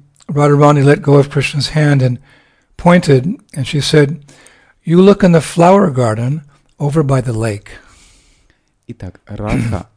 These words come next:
Speaker 2: <clears throat> отпустила руку Кришны и, указывая, сказала: "Ты посмотри в цветочном саду за озером".
Speaker 1: That famous lake in Vilasavana. <laughs>
Speaker 2: Это то знаменитое озеро, которое находится в Виласаване.
Speaker 1: And I'll look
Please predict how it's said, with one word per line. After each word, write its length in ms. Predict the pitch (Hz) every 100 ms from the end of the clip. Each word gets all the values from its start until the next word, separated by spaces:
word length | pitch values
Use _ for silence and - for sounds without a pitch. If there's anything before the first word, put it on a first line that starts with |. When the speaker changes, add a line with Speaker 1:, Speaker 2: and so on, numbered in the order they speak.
| -
Speaker 2:
<clears throat> 180 | _ -
отпустила 800 | 110 - 139 - - 104 90 -
руку 440 | 98 101 104 -
Кришны 560 | - - 170 - 98 95 -
и, 200 | 123 123
указывая, 760 | 107 - - 151 151 131 101 85
сказала: 580 | - 131 127 127 95 85 _ -
"Ты 120 | 180
посмотри 680 | - 147 - 139 - 190 220
в 80 |
цветочном 640 | - - 120 135 170 - 180
саду 400 | - 196 - 110
за 160 | 98 165
озером". 640 | - 208 95 92 85 80 _ -
Speaker 1:
That 140 | 127 -
famous 420 | 156 135 135 -
lake 240 | 123 120 -
in 140 | 107
Vilasavana. 760 | 104 107 110 - 107 104 104 98
<laughs> 100 | -
Speaker 2:
Это 260 | - 110 123 -
то 160 | 170
знаменитое 640 | 175 180 175 175 170 175 175
озеро, 420 | - 151 98 87 87
которое 300 | - 123 151
находится 460 | 147 147 160 160
в 40 | 131
Виласаване. 640 | 117 123 - 175 107 85 80
Speaker 1:
And 100 | 135
I'll 180 | 143 160
look 180 | 165